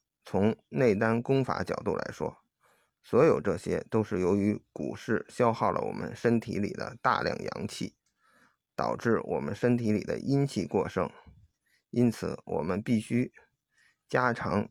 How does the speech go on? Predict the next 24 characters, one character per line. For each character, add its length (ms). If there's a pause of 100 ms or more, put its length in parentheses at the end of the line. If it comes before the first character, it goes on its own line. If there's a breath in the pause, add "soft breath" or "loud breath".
(120)
打 200
坐 360
和 180
修 220
炼 180
时 180
间， 280 (1200 loud breath)
还 220
要 180 (140)
提 260
高 220
效 280
率， 200 (880 loud breath)
这 120
样 280
才 220
能 180
使 240
身 260
体 200
里 180
的 280 (360 soft breath)
阳 260
气 320